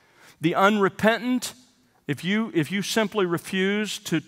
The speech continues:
take God's offer of grace in Christ, then you will pay for your sin forever. But praise God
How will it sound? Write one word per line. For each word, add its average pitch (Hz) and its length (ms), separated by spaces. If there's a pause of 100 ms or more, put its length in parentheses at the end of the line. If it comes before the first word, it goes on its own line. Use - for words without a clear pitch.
(140)
take 180 300
God's 165 340
offer 170 340
of 135 140
grace 165 340
in 160 120
Christ, 170 500
then 147 180
you 170 300
will 175 300
pay 180 260
for 170 220
your 160 200
sin 156 360
forever. 139 520 (3500)
But 147 160
praise 151 320
God 131 440